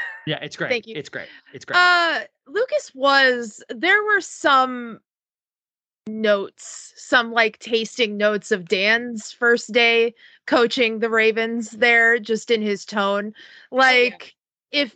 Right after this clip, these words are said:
Speaker 1: if Dan Scott would have ended up being a good basketball coach,
Speaker 2: Uh-huh.
Speaker 1: like,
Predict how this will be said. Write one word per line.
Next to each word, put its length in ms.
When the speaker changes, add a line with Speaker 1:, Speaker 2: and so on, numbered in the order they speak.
Speaker 1:
if 180
Dan 380
Scott 380
would 120
have 100
ended 220
up 100
being 280
a 140
good 420
basketball 640
coach, 640
Speaker 2:
Uh-huh. 300
Speaker 1:
like, 500